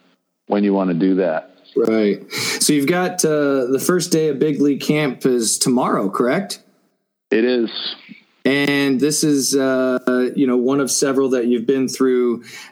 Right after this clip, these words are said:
Speaker 2: as a player. And, uh, I wanted you to share a story. You, you were gonna tell me a little bit off, uh, air before we started, but, uh, I wanted to save it for the, for the interview here.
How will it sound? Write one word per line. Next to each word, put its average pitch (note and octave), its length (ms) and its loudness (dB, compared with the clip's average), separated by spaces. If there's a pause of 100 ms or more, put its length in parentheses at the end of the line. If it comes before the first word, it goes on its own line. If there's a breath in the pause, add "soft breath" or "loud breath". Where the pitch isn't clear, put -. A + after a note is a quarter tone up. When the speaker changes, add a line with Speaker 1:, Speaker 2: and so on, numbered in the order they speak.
Speaker 2:
as B2 240 0
a A2 80 0
player. D3+ 720 0
And, B2 520 2
uh, A#2 440 0 (260 loud breath)
I C3 80 0
wanted D#3+ 380 0
you D#3 120 0
to D3 80 2
share D#3+ 260 0
a C#3+ 40 0
story. D3 320 0
You, B2+ 180 2
you C#3 160 2
were C3+ 80 2
gonna C3+ 160 0
tell C#3+ 200 0
me C3 80 2
a B2 40 2
little B2 160 2
bit B2 120 2
off, B2 320 -2
uh, A#2 140 0
air A#2 260 0
before A#2+ 260 0
we A#2 100 2
started, A#2+ 440 0
but, A2 200 0
uh, G#2+ 300 -2
I - 20 0
wanted A#2+ 220 2
to A2+ 80 2
save B2 240 0
it G#2+ 80 -2
for A#2+ 160 -2
the, G#2+ 300 0
for A2+ 80 -2
the A2 160 2
interview A#2 260 2
here. G#2+ 240 0